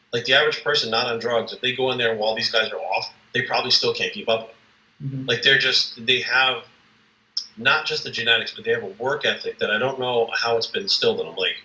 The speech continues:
Speaker 1: you know, Jay was one of the first guys to just say, "You have to stay lean year round,"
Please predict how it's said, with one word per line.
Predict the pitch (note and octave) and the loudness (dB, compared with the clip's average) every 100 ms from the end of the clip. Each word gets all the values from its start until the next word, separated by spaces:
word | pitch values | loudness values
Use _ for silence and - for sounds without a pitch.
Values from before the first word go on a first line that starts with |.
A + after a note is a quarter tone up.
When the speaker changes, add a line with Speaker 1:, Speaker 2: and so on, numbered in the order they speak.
| _ _ _ _ _ | _ _ _ _ _
Speaker 1:
you | A#2 | -4
know, | G2+ | 0
Jay | F#2+ A#2+ C3+ C3+ A2+ - - | 4 6 4 0 -6 -16 -4
was | A#2 A2+ | 0 0
one | A#2 | 0
of | A2 | -2
the | |
first | A#2+ A#2 A#2 | 2 2 4
guys | G#2+ - | 4 2
to | - | 0
just | G#2+ | 2
say, | F#2+ F#2 | 2 0
"You | A2 | -2
have | A2 | -4
to | - | 2
stay | - A2+ | 2 2
lean | G2 G#2+ G2+ | 0 -2 -2
year | F#2 F#2+ | -2 0
round," | E2+ | 0